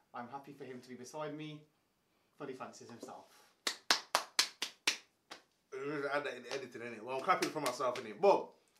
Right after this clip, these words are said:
Speaker 2: it's your brother, Funny Francis, obviously. I, I am appreci-, I'm appreciative of, uh, obviously, Junaid, Brown Boy B B, the YouTube channel, adding me back onto the podcasting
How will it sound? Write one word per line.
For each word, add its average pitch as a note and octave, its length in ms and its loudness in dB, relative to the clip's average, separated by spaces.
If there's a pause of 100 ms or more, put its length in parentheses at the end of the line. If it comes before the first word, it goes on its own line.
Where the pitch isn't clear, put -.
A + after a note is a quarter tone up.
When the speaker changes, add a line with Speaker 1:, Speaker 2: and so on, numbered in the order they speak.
Speaker 2:
it's D3+ 100 -4
your D#3 80 -4
brother, D3+ 140 4
Funny D3 180 -4
Francis, B2 340 -4
obviously. B2 420 -2 (600)
I, B2 60 -10 (260)
I C#3+ 40 4
am C#3 80 2
appreci-, G3 580 -2
I'm F3 100 0
appreciative F3 640 0
of, D3 140 2
uh, C#3 300 4 (280)
obviously, C3 380 0
Junaid, C3+ 340 2
Brown C#3 220 4
Boy C3 160 4
B C3 180 -6
B, B2 220 -6
the B2 60 -10
YouTube A#2+ 360 -8
channel, A#2+ 220 -6
adding C3 180 -2
me A#2 80 -10
back A#2 240 -2
onto B2+ 180 -8
the A#2+ 60 -8
podcasting - 600 -8